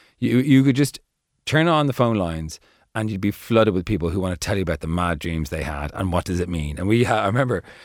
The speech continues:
we used to have, like, a dream interpreter, and, like, she ha-, she had no idea what she was doing. She was making everything up. Like, there was no scientific rigor to it whatsoever. And I'm ashamed to say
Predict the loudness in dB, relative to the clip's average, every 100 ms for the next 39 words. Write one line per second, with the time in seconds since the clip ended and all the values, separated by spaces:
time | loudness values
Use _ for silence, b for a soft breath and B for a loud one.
0 | B 2 4 4 4 2 2 0 -2 -8
1 | -6 -4 -4 -4 -2 0 0 0 0 0
2 | -2 -2 -2 -4 0 0 0 -2 -8 -2
3 | 0 -2 -6 -6 -4 -6 -8 -12 -12 -10
4 | -8 -8 -10 -6 -2 2 2 2 2 0
5 | -2 -4 -6 -6 -2 0 2 4 4 4
6 | 2 2 0 0 2 2 2 -2 -2 0
7 | 0 0 -2 -2 -2 -2 2 2 2 0
8 | 0 0 0